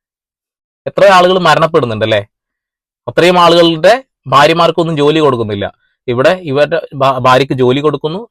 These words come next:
അവര് സമൂഹത്തിൽ നല്ല രീതിയിൽ ജീവിക്കട്ടെ എന്ന് ആഗ്രഹിക്കുന്നു.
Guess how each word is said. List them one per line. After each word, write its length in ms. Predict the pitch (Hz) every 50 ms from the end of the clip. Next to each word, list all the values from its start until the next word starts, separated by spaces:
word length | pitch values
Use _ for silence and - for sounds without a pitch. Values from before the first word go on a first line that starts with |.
| -
അവര് 140 | 139 131 147
സമൂഹത്തിൽ 540 | 139 147 131 127 135 135 139 - 151 139 160
നല്ല 240 | 156 135 127 131 135
രീതിയിൽ 220 | 139 135 139 135
ജീവിക്കട്ടെ 420 | 131 131 127 127 123 - - -
എന്ന് 120 | 139 139 135
ആഗ്രഹിക്കുന്നു. 460 | 127 127 135 135 127 - 139 151 190